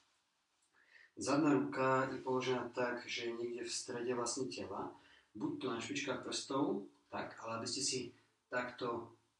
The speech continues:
zbytočne namáhali končeky vlastne prstov, tieto kolbiky, ktoré sú pri dlani, ale buď takto, alebo ideálne celá dlaň položená na zemi. A čo najbližšie pripadne, to vám zabezpečí to, že chrbát je vystretý a viete sa lepšie vyrotovať v tom chrbáte.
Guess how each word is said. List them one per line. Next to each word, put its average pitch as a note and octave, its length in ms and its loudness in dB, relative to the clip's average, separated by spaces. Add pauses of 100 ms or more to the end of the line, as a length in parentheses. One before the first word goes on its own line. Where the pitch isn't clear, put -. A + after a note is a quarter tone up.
(140)
zbytočne - 480 -4
namáhali A2+ 640 0 (400)
končeky G2+ 400 -6
vlastne G#2 320 -2
prstov, G2+ 320 -4
tieto - 240 -6
kolbiky, G2+ 400 -4 (160)
ktoré F#2+ 160 -4
sú - 160 -6
pri F#2+ 240 -8
dlani, G2 400 -2 (400)
ale G#2 240 0
buď - 240 -8
takto, C3 480 -4
alebo C3 400 0
ideálne A#2+ 560 -2
celá C3 320 0
dlaň A#2 240 -2
položená G#2+ 480 -2
na G2+ 80 -2
zemi. G2+ 240 -6 (720)
A - 80 -12
čo C3+ 160 2
najbližšie B2+ 400 2
pripadne, B2+ 560 2
to C#3+ 80 -2
vám C3+ 160 2
zabezpečí B2 560 0
to, C3 160 -4
že A#2+ 160 -2
chrbát A#2 320 -6
je A2+ 80 -4
vystretý G2+ 800 -6
a - 80 -10
viete A#2 240 -2
sa - 160 0
lepšie - 320 -4
vyrotovať G2+ 640 -8
v - 160 -20
tom - 160 -4
chrbáte. G2 480 -6